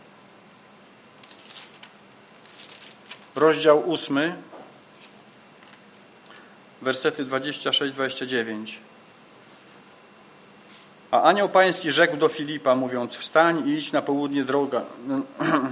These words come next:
<clears throat> na południe drogą, która prowadzi z Jerozolimy do Gazy.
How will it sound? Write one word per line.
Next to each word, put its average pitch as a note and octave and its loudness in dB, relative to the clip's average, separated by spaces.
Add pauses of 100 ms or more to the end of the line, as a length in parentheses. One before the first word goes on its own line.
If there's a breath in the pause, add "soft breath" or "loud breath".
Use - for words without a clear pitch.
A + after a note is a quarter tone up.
(120)
<clears throat> - -20
na B2 2
południe D3 0
drogą, D3+ 6
która C#3+ 0
prowadzi C#3 4
z B2+ -8
Jerozolimy C3+ 0
do C3 -4
Gazy. A#2 0